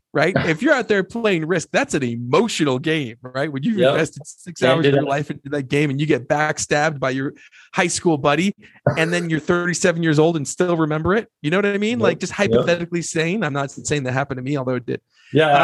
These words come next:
Speaker 1: Um,
Speaker 2: that could be anyone, really.
Speaker 1: a-, anyone, anyone, right? Uh, but you've gotta play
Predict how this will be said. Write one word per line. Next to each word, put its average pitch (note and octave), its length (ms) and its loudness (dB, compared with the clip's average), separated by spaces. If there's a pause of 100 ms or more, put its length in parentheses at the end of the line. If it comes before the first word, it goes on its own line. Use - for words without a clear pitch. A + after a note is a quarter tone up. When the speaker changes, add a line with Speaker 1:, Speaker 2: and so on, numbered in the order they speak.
Speaker 1:
Um, D#3 80 -2
Speaker 2:
that E3 140 -2
could - 120 -12
be C3+ 100 4
anyone, G2+ 380 4
really. F#2 360 2 (140)
Speaker 1:
a-, A3 180 0
anyone, G#3 440 0
anyone, C#3+ 360 -2
right? A2+ 220 -8 (400)
Uh, D3 320 4 (260)
but E3+ 300 -2
you've E3+ 200 0
gotta A3 200 2
play F3+ 180 -2